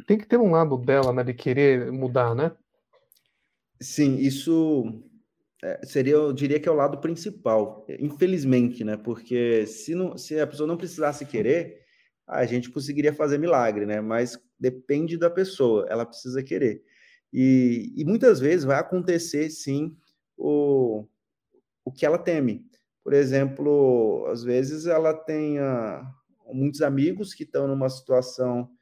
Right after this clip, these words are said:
Speaker 2: aliás, amigos da empresa mesmo, que se ela subir de cargo, que ela se for pra uma posição de liderança, ela sabe que aqueles amigos ali sempre criticam os líderes dela. Então, a pessoa tem esse medo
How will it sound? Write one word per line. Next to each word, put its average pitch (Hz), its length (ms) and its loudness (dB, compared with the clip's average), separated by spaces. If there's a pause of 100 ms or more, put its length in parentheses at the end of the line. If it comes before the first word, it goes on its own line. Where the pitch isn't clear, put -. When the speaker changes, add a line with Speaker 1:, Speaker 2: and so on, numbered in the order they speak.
(160)
Speaker 2:
aliás, - 240 -6
amigos 180 380 -2
da 208 80 0
empresa 175 360 4
mesmo, 160 300 0
que - 80 -18
se - 80 0
ela 165 140 4
subir 170 460 -6
de 196 100 -4
cargo, 170 540 0
que 156 80 -2
ela 147 120 2
se 147 160 -6
for - 160 -4
pra 175 100 -4
uma 170 40 -6
posição 165 200 -4
de 151 80 -4
liderança, 156 640 2 (460)
ela 156 140 4
sabe 170 240 4
que 175 80 0
aqueles 190 260 4
amigos 185 440 0
ali 170 240 6
sempre 190 320 -2
criticam 190 640 0
os 170 100 0
líderes 160 380 -2
dela. 120 400 6 (180)
Então, 143 500 2 (920)
a 147 80 6
pessoa 170 360 2
tem 214 300 2
esse 220 220 2
medo 120 420 6